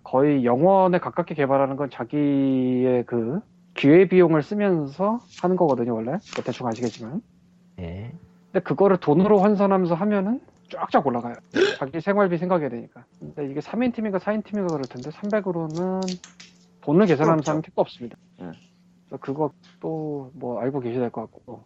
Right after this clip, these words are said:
Speaker 3: 저거
Speaker 1: 아마 다
Speaker 3: 가지고 뭐, 못 만들어.
Speaker 1: 아니, 뭐 간단하게 그냥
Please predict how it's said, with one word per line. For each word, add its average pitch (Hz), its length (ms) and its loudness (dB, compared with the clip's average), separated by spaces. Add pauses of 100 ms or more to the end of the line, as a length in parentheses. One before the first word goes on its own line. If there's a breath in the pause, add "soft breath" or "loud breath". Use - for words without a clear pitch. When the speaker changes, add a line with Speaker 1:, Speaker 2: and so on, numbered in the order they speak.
(120)
Speaker 3:
저거 - 160 -8 (100)
Speaker 1:
아마 - 60 0
다 131 140 0
Speaker 3:
가지고 123 320 -4
뭐, 165 320 -6
못 98 120 -10
만들어. 98 600 -10 (400)
Speaker 1:
아니, 170 160 -4
뭐 190 180 -2
간단하게 170 480 0
그냥 135 400 -4